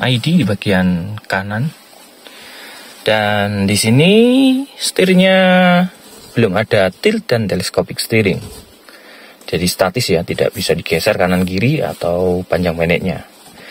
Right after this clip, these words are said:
Airbagnya ada dua buah di bagian setir dan di bagian perumpang bagian kiri.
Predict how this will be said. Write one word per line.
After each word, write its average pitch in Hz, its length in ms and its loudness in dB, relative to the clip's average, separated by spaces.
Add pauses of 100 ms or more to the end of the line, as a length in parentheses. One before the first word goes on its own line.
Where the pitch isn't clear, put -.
(280)
Airbagnya 120 480 2
ada 123 80 4
dua 107 240 0
buah 123 240 2
di 123 80 -2
bagian 92 320 -2
setir 170 240 0
dan 131 160 2
di 127 80 2
bagian 82 400 -2
perumpang 76 400 -4
bagian 78 400 -4 (240)
kiri. 196 320 0